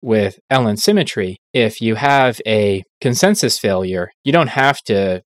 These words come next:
take the whole channel balance from your partner. You can just publish the updated state and everything's good. So it's much safer for both parties. And I think it,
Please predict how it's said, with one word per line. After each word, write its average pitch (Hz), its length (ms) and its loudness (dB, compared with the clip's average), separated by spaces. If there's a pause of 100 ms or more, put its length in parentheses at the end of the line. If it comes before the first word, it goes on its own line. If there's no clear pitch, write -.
take 131 260 0
the 104 120 -2
whole 107 320 2
channel 110 380 -2
balance 117 480 0
from 101 220 -2
your 92 100 -4
partner. 127 420 -2 (140)
You 127 140 -2
can 117 140 -2
just 110 200 -4
publish 127 540 0
the 98 380 -2
updated 107 640 -2 (100)
state 127 440 0 (140)
and 98 460 -2 (140)
everything's 101 420 -4
good. 113 240 -2 (140)
So - 140 0
it's 127 140 -2
much 175 200 0
safer 110 580 0
for 104 220 -6
both 95 320 -6
parties. 92 520 -2 (140)
And 95 260 -6
I 85 140 -2
think 107 280 -10
it, 92 140 -4